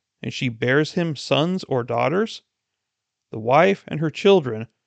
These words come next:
shall belong to her master, and he shall go out alone. But if the slave plainly says,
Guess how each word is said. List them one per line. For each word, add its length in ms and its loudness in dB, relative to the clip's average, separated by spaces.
shall 300 2
belong 460 0
to 120 -6
her 100 4
master, 540 -4
and 140 -16
he 320 -4
shall 240 0
go 260 -2
out 300 -4
alone. 520 -4
But 120 -2
if 100 -4
the 80 -8
slave 480 2
plainly 420 0
says, 520 -6